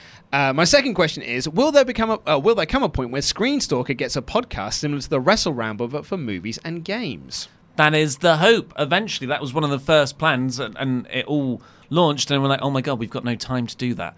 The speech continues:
Speaker 1: Yeah.
Speaker 2: So rather than launch it and then drop it every couple of weeks, we're just gonna wait until we've got a few more people, and then we can
Speaker 1: Yes.
Speaker 2: do that.
Speaker 1: And my third question is directed more towards Laurie, Luke, and Pete.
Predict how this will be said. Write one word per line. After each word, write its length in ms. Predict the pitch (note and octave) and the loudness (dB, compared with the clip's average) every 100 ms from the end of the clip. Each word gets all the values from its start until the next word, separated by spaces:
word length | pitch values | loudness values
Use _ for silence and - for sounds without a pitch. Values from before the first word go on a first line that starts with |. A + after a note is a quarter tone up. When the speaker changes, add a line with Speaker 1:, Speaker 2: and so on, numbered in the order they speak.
| - | -10
Speaker 1:
Yeah. 100 | G2+ | -6
Speaker 2:
So 100 | - D3+ | 2 6
rather 300 | F3+ D#3+ C#3+ | 6 6 0
than 220 | C3+ C3 | -2 0
launch 360 | C#3 C3 - B2+ | 0 0 -2 0
it 140 | A#2 | 0
and 200 | A2+ A2+ | -2 -4
then 340 | A2+ A2 G#2 G2+ - - | -2 -4 -6 -12 -16 -8
drop 320 | C3+ B2+ - | 0 0 0
it 140 | A2+ - | -4 -2
every 480 | A#2 G#2 A2 G#2+ F#2+ | -2 -2 -4 -6 -10
couple 240 | - G#2+ G#2+ | -10 -8 -6
of 80 | G#2 | -6
weeks, 440 | G#2+ G2+ - - - - _ _ _ - | -6 -6 -8 -10 -14 -20 _ _ _ -12
we're 100 | A2 | -8
just 180 | A2 - | -6 -4
gonna 260 | A2+ G#2 F2 | -4 -4 -6
wait 280 | G#2+ B2 G2 | 0 0 0
until 220 | G#2+ A2 | -6 -8
we've 100 | G2 | -10
got 120 | G2 G2 | -10 -12
a 40 | |
few 160 | - G#2 | -10 -10
more 160 | G2 | -10
people, 320 | F#2 F#2+ F#2 | -10 -14 -14
and 100 | F#2 | -14
then 100 | F#2 | -12
we 100 | F2+ | -14
can 240 | F2 E2+ E2+ - | -14 -16 -16 -12
Speaker 1:
Yes. 160 | G2+ F#2 | -10 -8
Speaker 2:
do 40 | |
that. 100 | - - - - - - | -12 -16 -20 -20 -20 -4
Speaker 1:
And 120 | G3 | 0
my 100 | C#4 | 2
third 240 | C#4 E4 A#3+ | 2 0 2
question 300 | G3+ G3+ - | 0 0 -4
is 120 | G3 | 0
directed 360 | G3+ G3 - | 0 0 -2
more 260 | D#3+ G3+ A3 | -2 0 0
towards 420 | G#3 C#3+ C3+ B2+ | 0 2 0 0
Laurie, 360 | C3 F#3 G3+ F#3+ | 4 4 6 2
Luke, 240 | C#3 C3+ | -2 -4
and 160 | C3+ A#2+ | -6 -6
Pete. 340 | C#3 G#2+ - | -6 -4 -8